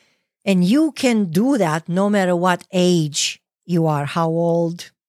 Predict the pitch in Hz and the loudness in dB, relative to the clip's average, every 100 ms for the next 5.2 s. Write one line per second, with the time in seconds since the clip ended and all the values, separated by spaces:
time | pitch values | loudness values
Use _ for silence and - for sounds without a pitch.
0 | _ - 180 170 151 175 185 170 143 143 | _ -4 -2 0 0 2 2 -2 -4 -8
1 | 143 - 175 _ _ _ _ 208 202 175 | -8 -12 -18 _ _ _ _ 0 0 0
2 | 202 262 311 202 170 - 170 170 156 165 | 2 2 2 -2 -4 -4 -4 -2 -2 0
3 | 214 190 170 - _ 170 185 180 170 165 | 2 0 -4 -12 _ -8 -2 -2 0 -2
4 | 170 170 - - 190 - 185 196 202 196 | -4 -4 -6 -8 -10 -2 0 0 -2 -8
5 | 175 175 | -8 -10